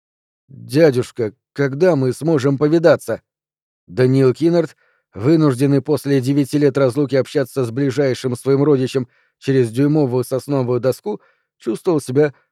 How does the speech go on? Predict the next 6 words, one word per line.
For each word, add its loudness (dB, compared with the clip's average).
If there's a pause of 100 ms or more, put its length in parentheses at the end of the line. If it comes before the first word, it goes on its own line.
(160)
довольно 0
глупо. -2 (840)
"Это, 2
мой 4
дорогой 4
мальчик, 0